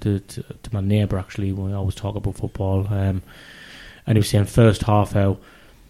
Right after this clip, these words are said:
was almost like you were, you were defending them away by saying they're not getting any protection, and then the second half they just start kicking the ball out of touch and they start, and just,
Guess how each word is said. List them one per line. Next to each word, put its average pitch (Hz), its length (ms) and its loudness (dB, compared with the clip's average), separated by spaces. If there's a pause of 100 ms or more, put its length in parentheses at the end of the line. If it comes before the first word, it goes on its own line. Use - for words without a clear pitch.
(500)
was 117 140 2
almost 104 200 4
like 107 120 -2
you 104 80 2
were, 104 100 4
you 107 180 2
were 107 60 4
defending 123 460 2
them 107 140 4
away 98 240 4
by 98 160 2
saying 98 160 0
they're 101 80 2
not 101 160 0
getting 117 160 -2
any 98 160 0
protection, 95 680 -4
and 107 140 -2
then 104 140 4
the 98 40 0
second 107 280 -2
half 95 320 -2
they 98 40 -2
just 95 160 -8
start - 280 -4
kicking - 180 -6
the 98 80 -2
ball 92 300 0
out 101 100 -4
of 92 100 -10
touch - 300 -4
and 98 80 -2
they 92 40 -4
start, 95 440 -4
and 98 380 -4
just, - 260 -6